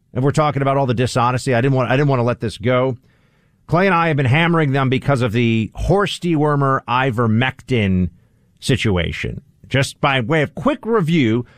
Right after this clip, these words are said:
Joe Rogan got sick with covid, said that his doctor was working with him on a number of protocols,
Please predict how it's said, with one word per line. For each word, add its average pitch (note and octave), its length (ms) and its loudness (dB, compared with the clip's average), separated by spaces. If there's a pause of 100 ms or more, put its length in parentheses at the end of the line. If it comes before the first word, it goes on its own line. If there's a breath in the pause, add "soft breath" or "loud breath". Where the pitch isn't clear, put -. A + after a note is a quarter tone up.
(140)
Joe F3 180 2
Rogan G#3 560 0
got D#3+ 220 -2
sick G3 160 -4
with G3 120 -2
covid, D#3+ 460 0
said D#3+ 220 -2
that C3+ 100 2
his B2 140 0
doctor D#3 360 0
was B2+ 140 -2
working C#3+ 300 0
with C3+ 100 0
him C3+ 100 0
on B2+ 80 2
a A2 60 2
number D3+ 260 2
of - 80 -2
protocols, C3 680 -2